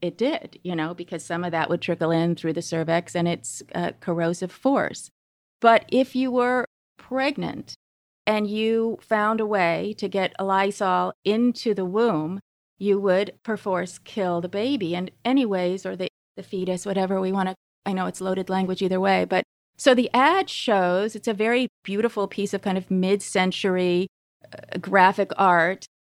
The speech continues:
a sort of middle-class looking white woman. Her hair is done, her nails are done, she has a wedding ring on. She's sort of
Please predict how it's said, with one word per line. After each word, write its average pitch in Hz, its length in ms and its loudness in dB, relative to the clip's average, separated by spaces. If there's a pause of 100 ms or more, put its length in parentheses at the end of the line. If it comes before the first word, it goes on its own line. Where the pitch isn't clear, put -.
(220)
a 208 260 4
sort 226 200 -2
of 208 160 -6
middle-class 220 720 2
looking 202 340 0
white 175 260 4
woman. 175 280 0
Her 180 160 -2
hair 180 380 0
is 175 180 -4
done, 175 300 -2
her 185 100 -4
nails 175 400 0
are 180 80 -2
done, 175 180 -2
she 196 120 -4
has 190 120 -2
a 202 80 -2
wedding 180 360 0
ring 175 160 -2
on. 170 320 0
She's 180 260 -6
sort 196 240 0
of 185 220 0